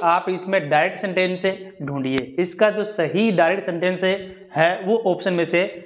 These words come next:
ढूंढना है। हाँ, तो पहले question को देखते हैं। यहाँ पे reporting verb में आसक्त आया है और यहाँ पे head plus वर्ब की third form आई है, ठीक है। तो how यहाँ पे आने से ये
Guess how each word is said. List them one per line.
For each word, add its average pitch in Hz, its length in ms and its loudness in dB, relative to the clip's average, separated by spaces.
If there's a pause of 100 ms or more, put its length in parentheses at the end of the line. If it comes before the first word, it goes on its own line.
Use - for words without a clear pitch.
(220)
ढूंढना 147 380 0
है। 123 180 -2 (680)
हाँ, 151 100 -2
तो 175 80 0
पहले 160 260 2
question 214 300 0
को 214 100 2
देखते 185 300 -4
हैं। 196 200 -4
यहाँ 165 360 -2
पे 202 200 2 (340)
reporting 175 460 2
verb 185 140 2
में 196 420 -4
आसक्त 160 360 -2
आया 175 220 2
है 180 280 -8 (440)
और 165 120 0
यहाँ 143 260 2
पे 208 80 2
head 160 320 0
plus 180 200 -2
वर्ब 160 160 2
की - 560 -4
third 151 120 2
form 135 300 -2
आई 120 160 -2
है, 117 160 -8 (1160)
ठीक 170 200 -10
है। 233 120 -6 (520)
तो 214 100 4
how 196 640 0
यहाँ 160 200 0
पे 208 160 2
आने 190 240 -2
से 208 160 2 (1400)
ये 214 240 -4